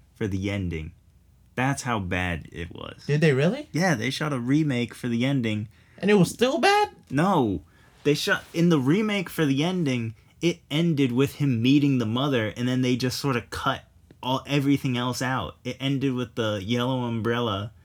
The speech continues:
Speaker 1: being blown in the wind. And I was like, "That's so much better." It literally ended with him walking up to the mother and them having that little conversation that they had.
Speaker 2: Mm-hmm.
Speaker 1: And then it was just voiceover that was just sort of like, "And that's how I met your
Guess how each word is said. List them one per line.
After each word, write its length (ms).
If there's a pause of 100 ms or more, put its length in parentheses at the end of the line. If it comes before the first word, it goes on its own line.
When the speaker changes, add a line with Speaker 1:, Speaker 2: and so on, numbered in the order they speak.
(320)
Speaker 1:
being 320
blown 380
in 160
the 100
wind. 460 (760)
And 140
I 100
was 120
like, 260
"That's 240
so 400
much 320
better." 400 (380)
It 140
literally 520
ended 340
with 200
him 200
walking 460
up 220
to 100
the 80
mother 480 (240)
and 160
them 160
having 400
that 240
little 320
conversation 800
that 160
they 140
had. 300
Speaker 2:
Mm-hmm. 320 (500)
Speaker 1:
And 140
then 140
it 80
was 300 (260)
just 240
voiceover 680
that 180
was 160
just 180
sort 160
of 80
like, 200
"And 100
that's 200
how 80
I 100
met 240
your 80